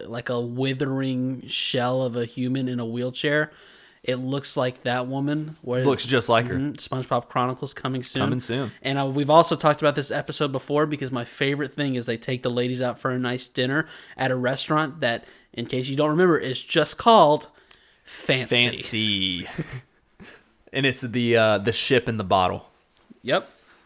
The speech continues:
Speaker 1: SpongeBob Chronicles
Speaker 2: Coming
Speaker 1: coming
Speaker 2: soon.
Speaker 1: soon.
Speaker 2: Mojito asks if he's used to corpses and says if it was his mom that he would probably lose control and hate him, but
Speaker 1: What?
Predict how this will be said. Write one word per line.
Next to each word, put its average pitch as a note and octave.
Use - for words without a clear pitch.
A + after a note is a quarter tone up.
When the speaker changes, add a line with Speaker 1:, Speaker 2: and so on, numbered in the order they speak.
Speaker 1:
SpongeBob A#2+
Chronicles C3
Speaker 2:
Coming A2+
Speaker 1:
coming A2+
Speaker 2:
soon. -
Speaker 1:
soon. A2
Speaker 2:
Mojito C3+
asks A#2+
if -
he's G#2+
used A#2+
to A#2+
corpses F#2
and G#2
says A2
if F#2
it G#2+
was G#2+
his A2
mom G#2+
that F#2+
he G#2+
would G#2+
probably B2+
lose A#2
control G2+
and G2+
hate A#2
him, F#2+
but G2
Speaker 1:
What? -